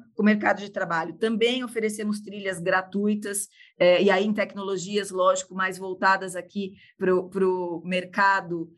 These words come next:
eh, de atuação da Microsoft, a nuvem, né, o Microsoft Azure, Business Applications, segurança, desde o nível, de novo, mais iniciante até o nível, eh, intermediário.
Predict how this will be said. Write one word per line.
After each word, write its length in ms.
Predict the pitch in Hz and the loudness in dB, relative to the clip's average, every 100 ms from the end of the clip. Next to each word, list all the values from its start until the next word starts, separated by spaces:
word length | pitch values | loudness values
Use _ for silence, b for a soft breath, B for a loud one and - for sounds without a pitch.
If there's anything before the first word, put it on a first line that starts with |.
| b - | b -2
eh, 300 | 175 175 170 | 0 0 -2
de 260 | 165 180 | -2 0
atuação 460 | 180 180 185 196 196 | 0 2 -2 -2 -4
da 80 | 175 | -6
Microsoft, 720 | 165 165 160 202 214 208 208 | -6 -8 -2 2 4 2 0
a 60 | 180 | -2
nuvem, 400 | 180 233 190 180 | 0 -2 -2 -4
né, 80 | 185 | -4
o 60 | |
Microsoft 480 | 175 175 165 160 - - | -6 -6 -4 -4 -2 2
Azure, 500 | 202 208 208 208 202 b b | 4 4 0 -4 -6 b b
Business 340 | 165 208 208 180 | 2 4 4 2
Applications, 880 | 175 165 165 202 208 208 196 185 - | -2 -4 0 4 4 2 -4 -6 -4
segurança, 840 | 240 196 185 190 202 202 - 196 B B | -2 2 2 2 -2 -4 -6 -8 B B
desde 320 | 214 294 269 | 0 2 4
o 40 | 269 | 2
nível, 260 | 247 226 | 2 0
de 100 | 208 | 0
novo, 260 | 214 196 180 | 2 2 0
mais 240 | 202 214 | -4 -4
iniciante 560 | 208 208 208 202 202 202 | -4 -6 -2 -2 -2 -6
até 180 | 196 202 | -2 -2
o 60 | |
nível, 400 | 196 202 185 196 b b b | 0 -6 -6 -8 b b b
eh, 480 | 180 180 180 175 170 | 4 4 4 0 2
intermediário. 960 | 208 208 214 196 190 180 170 156 156 320 | 2 4 2 0 -6 -2 0 0 -2 -10